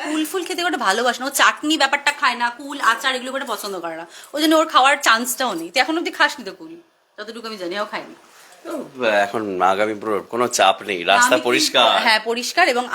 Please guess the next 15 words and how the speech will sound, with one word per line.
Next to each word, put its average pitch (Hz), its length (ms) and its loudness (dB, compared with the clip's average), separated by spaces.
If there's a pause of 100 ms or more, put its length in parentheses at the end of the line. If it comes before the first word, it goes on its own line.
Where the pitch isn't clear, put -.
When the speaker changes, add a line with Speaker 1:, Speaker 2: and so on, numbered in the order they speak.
Speaker 1:
আমি, 247 240 0
আহ, 208 340 0
ফার্স্ট 269 400 2
খেলাম 269 220 2
এই 240 80 -6
যে 247 160 -2
রটন্তী 240 380 -2
কালী 240 180 2
পুজো 233 240 -4
হলো, 277 160 2
সেদিনকে 233 220 -4
Speaker 2:
হ্যাঁ। 202 140 -4
Speaker 1:
একটু 208 120 -4
কুলের 190 300 -6
চাটনি, 214 320 -2